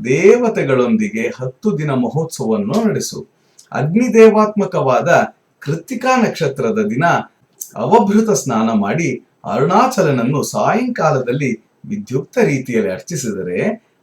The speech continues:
ನಾನು ನನ್ನ ತೇಜ ಸ್ವರೂಪವನ್ನು ನಿನಗೆ ತೋರಿಸುವೆನು. ನೀನು ಮಾಡುವ ಈ ಕಾರ್ಯದಿಂದ ಲೋಕಗಳ ಸಂರಕ್ಷಣೆಯೂ ಆಗುವುದು" ಹೀಗೆಂದು ಅಶರೀರವಾಣಿಯಾಯಿತು. ಅಶರೀರವಾಣಿ ಮತ್ತು ಗೌತಮನ ವಚನಗಳಂತೆ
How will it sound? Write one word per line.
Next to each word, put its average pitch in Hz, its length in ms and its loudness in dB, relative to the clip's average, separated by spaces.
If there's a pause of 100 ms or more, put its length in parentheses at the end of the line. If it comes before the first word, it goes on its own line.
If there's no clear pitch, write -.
(100)
ನಾನು 170 580 0
ನನ್ನ 131 260 -2
ತೇಜ 160 360 -4
ಸ್ವರೂಪವನ್ನು 135 880 -2
ನಿನಗೆ 190 420 0
ತೋರಿಸುವೆನು. 90 720 -8 (380)
ನೀನು 220 380 2
ಮಾಡುವ 139 500 4
ಈ 190 300 -2
ಕಾರ್ಯದಿಂದ 135 640 0 (560)
ಲೋಕಗಳ 147 680 0
ಸಂರಕ್ಷಣೆಯೂ 143 880 0
ಆಗುವುದು" 117 640 0 (260)
ಹೀಗೆಂದು 156 640 -2
ಅಶರೀರವಾಣಿಯಾಯಿತು. 160 1300 -2 (460)
ಅಶರೀರವಾಣಿ 170 920 -4
ಮತ್ತು 135 260 -4
ಗೌತಮನ 165 560 -4
ವಚನಗಳಂತೆ 123 1120 -2